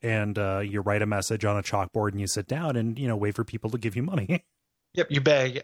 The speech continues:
Speaker 2: uh, for it, 'cause you see some other beggars, and there's kind of
Speaker 1: Yeah.
Speaker 2: hints if you talk to them
Speaker 1: Yeah.
Speaker 2: about this. Like, it seems counterintuitive, that's how you get money, but it does, uh, they'll, they'll kind of give you hints. And there's a great, like, little scene because you put on this headless box, you can't see anything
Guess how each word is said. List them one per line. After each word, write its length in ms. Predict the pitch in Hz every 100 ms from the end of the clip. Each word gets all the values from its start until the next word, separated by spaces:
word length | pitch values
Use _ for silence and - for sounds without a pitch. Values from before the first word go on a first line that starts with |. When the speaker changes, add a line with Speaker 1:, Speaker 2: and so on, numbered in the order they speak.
| -
Speaker 2:
uh, 280 | 139 127
for 200 | 120 139
it, 40 | 131
'cause 100 | 160
you 60 | 196
see 120 | 226
some 140 | 196
other 160 | 170 147
beggars, 500 | 131 123 120 117 -
and 100 | 156
there's 80 | 165
kind 140 | 185
of 80 | 202
Speaker 1:
Yeah. 60 | -
Speaker 2:
hints 200 | 180 160
if 80 | 135
you 80 |
talk 240 | 135 127 -
to 60 |
them 260 | - 82 131 _
Speaker 1:
Yeah. 160 | 135 -
Speaker 2:
about 240 | 120 120 117
this. 220 | 117 -
Like, 100 | 143
it 80 | 135
seems 180 | 196
counterintuitive, 640 | 170 170 151 135 151 143 143
that's 160 | 135
how 100 | 135
you 120 | 131 120
get 160 | 131
money, 260 | 175 180 160
but 280 | 135 123 -
it 140 | 123
does, 280 | 131 123 117
uh, 380 | 117 117 120 123 - _
they'll, 200 | 135 139
they'll 140 | 131 123
kind 140 | 135
of 80 | 123
give 100 | 120
you 120 | 117
hints. 340 | 127 123 - - - - -
And 100 | 160
there's 120 | 160
a 60 |
great, 260 | 156 175 175
like, 80 | 143
little 160 | 139
scene 400 | 123 - 175 139
because 180 | 127 127
you 80 | 139
put 140 | 160
on 100 | 143
this 80 | 123
headless 260 | - 127 113
box, 280 | 165 151 135
you 60 |
can't 180 | 147 240
see 180 | - 151
anything 460 | 135 117 123 131